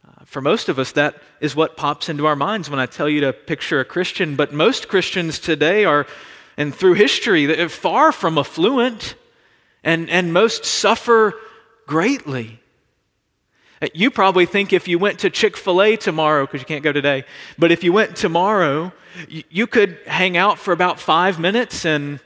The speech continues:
and pretty much kind of pick out who the Christians are. Um, you know, if you hang around people for, for just a little while, you can figure that out, just watching, right?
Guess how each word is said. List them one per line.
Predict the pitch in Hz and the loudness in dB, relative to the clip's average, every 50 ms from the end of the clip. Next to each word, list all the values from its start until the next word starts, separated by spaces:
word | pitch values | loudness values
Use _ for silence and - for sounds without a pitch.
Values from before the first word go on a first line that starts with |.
| _ _ _ _ - | _ _ _ _ -4
and | 160 170 156 139 | -4 -4 -4 -2
pretty | - 196 202 226 | -2 0 0 0
much | 208 190 202 202 - - - - | 0 0 0 -2 -2 -4 -8 -10
kind | - 202 190 196 | -6 -6 -4 -4
of | 190 175 - - - _ _ _ _ _ _ _ | -4 -4 -6 -12 -20 _ _ _ _ _ _ _
pick | - 202 196 - | -4 -4 -2 0
out | 208 208 190 170 | 0 0 0 0
who | 175 196 | -2 0
the | 190 196 | 0 0
Christians | - - 214 214 - - - 202 165 135 123 135 | 0 0 -2 -2 -2 -4 -6 -8 -8 -6 -6 -6
are. | 120 117 110 104 104 _ _ _ _ _ _ _ _ _ _ _ _ _ _ _ _ _ _ _ _ _ _ _ _ _ _ _ _ _ 131 | -6 -6 -8 -10 -14 _ _ _ _ _ _ _ _ _ _ _ _ _ _ _ _ _ _ _ _ _ _ _ _ _ _ _ _ _ -14
Um, | 131 127 135 165 240 | -14 -12 -12 -12 -10
you | 269 | -8
know, | 151 156 196 | -6 -6 -6
if | 202 - | -6 -8
you | - 170 | -12 -10
hang | 165 170 170 | -10 -8 -6
around | 165 156 156 156 147 - | -6 -6 -6 -6 -8 -8
people | - 147 - - 180 170 | -8 -8 -6 -6 -8 -10
for, | - - 143 127 127 131 | -6 -6 -6 -6 -6 -8
for | _ - 151 | _ -10 -10
just | 131 139 151 - - | -10 -10 -10 -12 -10
a | 135 | -8
little | 127 135 147 151 | -6 -4 -4 -4
while, | 160 180 196 | -4 -4 -6
you | 190 196 202 | -6 -8 -10
can | - 165 | -12 -14
figure | - - 151 131 123 131 123 | -10 -8 -8 -4 -4 -4 -2
that | 123 120 120 | -2 -2 -4
out, | 123 147 170 156 | -4 -4 -4 -6
just | 151 135 - - | -6 -8 -8 -10
watching, | 117 120 127 127 - - 196 180 143 | -10 -10 -10 -8 -8 -8 -6 -6 -4
right? | 127 135 160 202 196 | -4 -4 -4 -4 -8